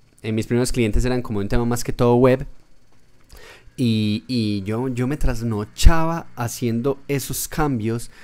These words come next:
para que al otro día me dijeran que no les gustaba y que hiciera otro. Eh, cualquiera se pudo haber frustrado. Yo no me frustré, yo seguí aprendiendo, como les digo, siempre muy conectado con Mike. Pasa el tiempo,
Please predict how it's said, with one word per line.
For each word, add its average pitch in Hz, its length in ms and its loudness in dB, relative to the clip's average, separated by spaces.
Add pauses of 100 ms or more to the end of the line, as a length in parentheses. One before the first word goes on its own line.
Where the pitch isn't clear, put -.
(120)
para 110 140 -4
que 117 100 -4
al 107 60 0
otro - 140 0
día 127 80 2
me 110 120 0
dijeran 104 380 0 (260)
que 104 100 -6
no 101 100 -4
les 107 140 -4
gustaba 120 540 0 (220)
y 101 120 -4
que - 140 -2
hiciera 95 300 2
otro. 87 200 -4 (1300)
Eh, 107 280 0
cualquiera 123 400 6
se 117 120 0
pudo 110 180 2
haber 117 100 2
frustrado. 120 720 -2 (440)
Yo 117 180 -2
no 120 60 2
me 127 100 2
frustré, 123 480 -2 (160)
yo 107 300 -2
seguí 107 480 -2 (120)
aprendiendo, 107 720 -4
como 101 200 -8
les 92 140 -6
digo, 87 180 -6
siempre 104 320 -8
muy 107 220 -4
conectado 92 680 -8
con 104 240 -6
Mike. 95 380 -6 (1000)
Pasa 131 280 2
el 151 120 -2
tiempo, 151 500 4